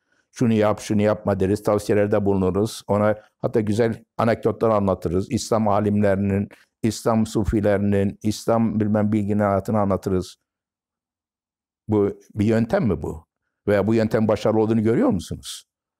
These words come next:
He? Heh. Ya ahlak da bir eğitimdir. Ve ahlak eğitiminin de temelinde zihin eğitimi vardır.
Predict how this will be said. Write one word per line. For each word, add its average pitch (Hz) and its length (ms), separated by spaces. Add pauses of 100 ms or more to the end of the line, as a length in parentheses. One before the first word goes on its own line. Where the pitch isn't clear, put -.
(640)
He? 117 340 (1040)
Heh. - 280 (460)
Ya 95 60
ahlak 92 280
da 113 120
bir 95 100
eğitimdir. 80 460 (420)
Ve 98 160
ahlak 107 400
eğitiminin 117 500
de 151 100
temelinde 104 360
zihin 98 280
eğitimi 87 400
vardır. - 560